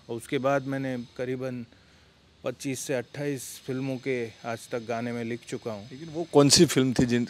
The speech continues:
Speaker 2: जिस गाने की वजह से आज भी गुजरात का यूथ आपको पहचानता है? वो कौन सा सॉन्ग था और कौन सी फिल्म थी?
Speaker 1: ऐसे तो सारे ही हैं।
Speaker 2: ऐसे तो सारे सॉन्ग
Speaker 1: हाँ।
Speaker 2: अच्छे हैं, लेकिन लव की भवाई की मैं बात कर रहा हूँ।
Speaker 1: हाँ।
Speaker 2: उसका एक जो सॉन्ग है, वो
Speaker 1: हम्म।
Speaker 2: काफ़ी आज भी लोग याद करते हैं।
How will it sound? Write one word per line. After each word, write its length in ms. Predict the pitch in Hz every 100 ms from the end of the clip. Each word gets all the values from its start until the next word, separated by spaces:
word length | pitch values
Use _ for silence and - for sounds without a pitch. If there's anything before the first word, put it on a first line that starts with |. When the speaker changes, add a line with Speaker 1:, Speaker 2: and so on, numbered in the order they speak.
| -
Speaker 2:
जिस 260 | 110 120 - _ _ _
गाने 300 | 120 117 127
की 60 | 131
वजह 240 | 127 123
से 100 | 120
आज 160 | 117 113
भी 120 | 113
गुजरात 320 | 117 113 120
का 120 | 110 120
यूथ 140 | 117 113
आपको 220 | 101 113
पहचानता 420 | 107 92 95 92
है? 60 | 95
वो 120 | 120
कौन 240 | 110 120
सा 180 | 113 123
सॉन्ग 380 | 110 120 123 110
था 80 | 139
और 180 | 143 117
कौन 180 | 120
सी 140 | 113 113
फिल्म 240 | 120 104
थी? 160 | 90 85 _ _ _ - - - -
Speaker 1:
ऐसे 260 | 120 120 180
तो 300 | 180 160 110
सारे 440 | - 127 143 170
ही 100 | 175
हैं। 280 | 139 147 156
Speaker 2:
ऐसे 200 | 127 180
तो 120 | 196
सारे 280 | - 147 160
सॉन्ग 260 | 135 127 117
Speaker 1:
हाँ। 80 |
Speaker 2:
अच्छे 200 | - 117
हैं, 160 | 135 170
लेकिन 520 | 127 120 135 131 -
लव 200 | 117 120
की 120 | 120 127
भवाई 260 | 120 120
की 100 | 117
मैं 120 | 113
बात 140 | 101 98
कर 140 | 101
रहा 160 | 90 92
हूँ। 80 | 92
Speaker 1:
हाँ। 200 | 95 _ - _ -
Speaker 2:
उसका 200 | 113 131
एक 80 | 123
जो 140 | 123
सॉन्ग 360 | - 120 107 92
है, 140 | 87
वो 80 | 110
Speaker 1:
हम्म। 100 | 117
Speaker 2:
काफ़ी 440 | 113 - 120 110 - _ _ _ _ 117
आज 140 | 120
भी 120 | 123
लोग 180 | 117 107
याद 160 | 98 -
करते 240 | 95
हैं। 100 | 95